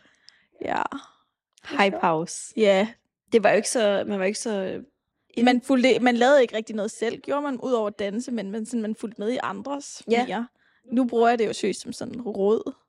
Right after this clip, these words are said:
Speaker 1: <laughs> Jeg
Speaker 2: Ja.
Speaker 1: føler sådan, det eneste, der er på min, det er hacks eller inspiration, eller, ja. Det er ikke sådan underholdning, der er på min mere.
Speaker 2: Mm-mm. Jo, der kommer også nogle sjove
Speaker 1: Der kommer nogle fucking sjove nogle. Nogle gange så er kommentarerne det sjoveste.
Speaker 2: Mm, det er altid det sjoveste.
Speaker 1: Jeg elsker det, når man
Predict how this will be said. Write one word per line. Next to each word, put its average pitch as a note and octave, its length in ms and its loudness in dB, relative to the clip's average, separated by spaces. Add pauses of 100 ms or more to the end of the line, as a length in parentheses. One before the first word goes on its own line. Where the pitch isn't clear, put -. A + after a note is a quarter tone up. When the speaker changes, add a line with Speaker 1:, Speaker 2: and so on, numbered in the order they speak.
(100)
Speaker 1:
<laughs> - 300 -6
Jeg G4+ 100 6
Speaker 2:
Ja. C4 140 8
Speaker 1:
føler D4+ 180 6
sådan, C#4 280 -4 (340)
det - 120 -6
eneste, C4+ 200 -2
der A#3 60 0
er A3+ 60 -4
på B3+ 80 -8
min, A#3 160 -4
det A#3 120 -2
er B3 60 -6 (140)
hacks B3+ 320 -6
eller A3+ 140 -2
inspiration, A3+ 920 -4
eller, G3 400 -6 (440)
ja. - 180 -6 (480)
Det - 100 -14
er G3 60 2
ikke A3+ 120 -4
sådan G#3 300 -4
underholdning, A3+ 760 -4
der - 80 -6
er - 40 -10
på A3 120 -8
min G#3+ 240 -10
mere. - 200 -12 (100)
Speaker 2:
Mm-mm. G3+ 280 -2 (760)
Jo, - 60 0
der - 60 -2
kommer G3+ 200 -4
også - 160 -6
nogle G3 80 -2
sjove G3 260 2
Speaker 1:
Der G3+ 60 2
kommer - 300 2
nogle B3+ 140 -4 (140)
fucking D#4 320 -4
sjove D#4+ 260 0
nogle. C#4+ 320 -4 (280)
Nogle D4 200 2
gange C4 140 4
så C#4+ 80 -2
er - 20 -8
kommentarerne B3+ 580 0
det D#4+ 200 0
sjoveste. C4+ 440 4
Speaker 2:
Mm, A#3 460 4
det G3 100 2
er A3 140 8
altid F#3 360 2
det G#3+ 140 -6
sjoveste. - 480 -4
Speaker 1:
Jeg C4+ 160 6
elsker C#4+ 320 -6
det, A#3 120 -10
når C4 120 0
man B3+ 160 0